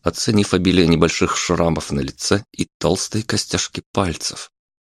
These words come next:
Такому не чужды драки, да и с оружием должен уметь обращаться. "Примерно понимаю",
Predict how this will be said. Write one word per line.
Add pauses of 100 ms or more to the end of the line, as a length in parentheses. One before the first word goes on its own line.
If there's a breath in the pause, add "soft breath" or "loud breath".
(160)
Такому
не
чужды
драки, (260)
да
и
с
оружием
должен
уметь
обращаться. (800)
"Примерно
понимаю",